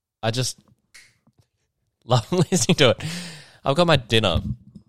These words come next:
on the table next to my laptop, and Ellie is just, hey, trying to eat it. I'm going to fix that. Ellie, no food for you.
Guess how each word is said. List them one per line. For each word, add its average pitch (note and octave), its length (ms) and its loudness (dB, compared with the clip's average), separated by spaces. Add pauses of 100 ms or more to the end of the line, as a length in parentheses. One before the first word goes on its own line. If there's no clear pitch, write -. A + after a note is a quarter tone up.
(720)
on A2 120 -4
the G2 80 -6
table F#2+ 380 -4
next F2+ 240 -6
to F2 240 -8 (180)
my F2+ 120 -8
laptop, D#2+ 420 -8
and E2 180 -10
Ellie F2 320 -4
is D#2 140 -10
just, - 400 -8
hey, C#3+ 180 -6 (800)
trying F2+ 260 -8
to G#1+ 80 -10
eat D#2+ 120 -8
it. - 180 -18 (1700)
I'm F#2 320 -14
going F2 260 -14
to F2 280 -14 (1040)
fix - 240 -18
that. - 180 -20 (320)
Ellie, D3 220 -8
no B2 200 -6
food A#2+ 220 -10
for F#2+ 160 -12
you. - 100 -14